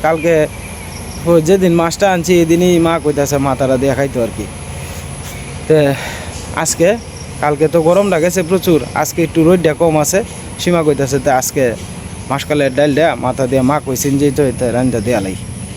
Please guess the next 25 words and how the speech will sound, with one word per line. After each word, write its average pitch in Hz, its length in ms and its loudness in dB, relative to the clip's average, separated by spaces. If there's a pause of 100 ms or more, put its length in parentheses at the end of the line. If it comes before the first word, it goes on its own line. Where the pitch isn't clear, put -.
(320)
মানে 123 200 0
মা 143 240 2
বাড়তাছে 139 460 0
আর 123 140 2
কি। 120 100 -6 (200)
যে 165 180 2
কোনো 196 260 2
কাজ 170 280 2
সীমার 170 340 2
এনতে 143 220 0
কায়দা 135 300 2
নিব, 127 260 0 (300)
কারণ 123 280 0 (360)
অনেক 151 240 0
সময় 175 360 2 (640)
আপনারা 160 360 2
অনেক 170 220 2
সময় 170 220 2 (100)
কোন 156 260 4
যে 143 240 4 (180)
মারে 139 300 4
দেয়, 147 180 4
এটা 135 140 2
সেটা 139 280 0
করায়। 117 280 0